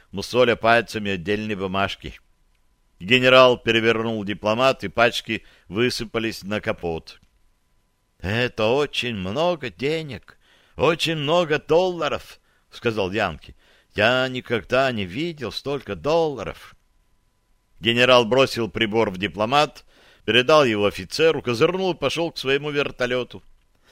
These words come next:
Полковники стали раскладывать деньги на три равные кучки.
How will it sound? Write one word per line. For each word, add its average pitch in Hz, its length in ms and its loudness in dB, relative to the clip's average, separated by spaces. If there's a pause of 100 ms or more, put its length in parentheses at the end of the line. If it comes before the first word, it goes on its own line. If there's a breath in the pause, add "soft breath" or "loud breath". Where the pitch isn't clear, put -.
(260 soft breath)
Полковники 180 600 6
стали 185 280 4
раскладывать 139 640 2
деньги 104 440 -4 (320)
на 107 200 0
три 147 360 -2
равные 123 640 0
кучки. - 480 -10